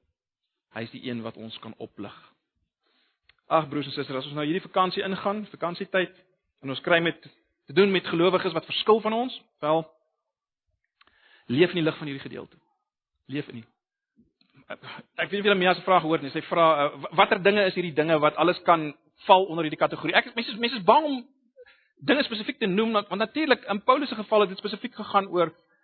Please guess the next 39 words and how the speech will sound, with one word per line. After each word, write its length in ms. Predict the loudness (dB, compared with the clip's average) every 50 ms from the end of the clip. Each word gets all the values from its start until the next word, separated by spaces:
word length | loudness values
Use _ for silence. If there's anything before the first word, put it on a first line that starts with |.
| _ _ _ _ _
dinge 260 | 0 2 4 6 6 4
wat 100 | 4 4
nog 160 | 0 0 2
oorgedra 480 | 4 4 4 2 0 2 4 4 4 4
is 100 | 2 -2
uit 140 | -6 -6 -2
die 60 | -2
ou 80 | -2 -2 -4 -8 _ _ -12
verbond, 360 | -10 -8 -8 -8 -10 -8 -6
nê, 180 | -4 -4 -4
nee, 100 | -4 -6 -10
wat 140 | -14 -16 _ _ _ _ _ _ _ _ _ _ _ _ -14 -10
spesifiek 320 | -10 -6 -4 -2 -2 0
het 80 | -2 -2
dit 80 | -4
gegaan 300 | -8 0 2 2 2 2 0
oor, 160 | -2 -2 -2 -4 _ _ _ _ _ _ _ _ _ _ _ _ _ _ _
oor, 240 | -4 -2 -2 0 0 -2 -2
uh, 200 | -2 -2 -2 -4 -6 _ _ _ _ _ _ _ _ _ _ _ _ _ _ _ _ _ _ _ _ _ _ _ _ _ _ _ _ -4
oor 120 | -4 0 2
die 100 | 4 6
hou 100 | 6 4 4 2
van 160 | 0 0 2 4
dae 340 | 6 6 8 6 4 4 2
en 80 | -2 -8 -8
feeste, 480 | -8 -6 -6 -6 -8 -6 -6 -4 -4 -6 -8 -12 _ -16
soos 160 | -14 -12 -12 -10
in 60 | -8
die 60 | -8
ou 40 | -8 -6
verbond, 320 | -8 -8 -6 -8 -8 -8 -8
en 100 | -10 -8
die 60 | -6
eet 160 | -6 -6 -6 -8
van 120 | -12 -14 -8
vleis 260 | -6 -6 -6 -6 -8
en 80 | -14 -18
so 100 | -18 -18
aan. 120 | -20 -20